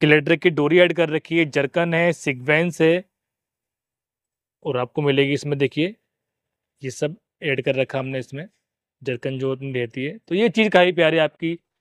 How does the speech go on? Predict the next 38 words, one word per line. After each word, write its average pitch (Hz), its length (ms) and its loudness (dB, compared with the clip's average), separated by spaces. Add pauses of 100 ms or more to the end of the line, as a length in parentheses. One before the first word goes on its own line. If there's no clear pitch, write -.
(120)
बॉर्डर 151 300 4
हैवी 170 300 4
है, 185 100 2
बीच 143 260 -2
में 165 100 -4
जाल 160 200 2
मिलेगा 156 320 0
आपको। 151 340 -6 (540)
फ़ोर 190 180 6
फ़ाइव 180 220 2
डबल 175 260 2
ज़ीरो 170 160 2
में 165 60 4
आपने 156 200 -2
इसको 160 180 -2
ऑर्डर 151 200 2
करना 143 240 0
है 143 60 0
गाइस। 165 240 2 (760)
वाओ, 127 320 -2
वाओ, 120 220 -10 (120)
ये 147 60 -4
देखिए 120 300 -12
येलो 165 340 4
की 202 140 0
डिमांड 190 300 4
अगर 190 180 4
आपके 180 240 2
गाइस 185 160 0
है 160 80 -4
ना, 175 100 -4
लाइट 170 240 0
येलो 170 260 -2
की, 156 80 -12
तो 170 60 0
आप 165 120 -4
ये 170 100 0
देखिए 120 340 -8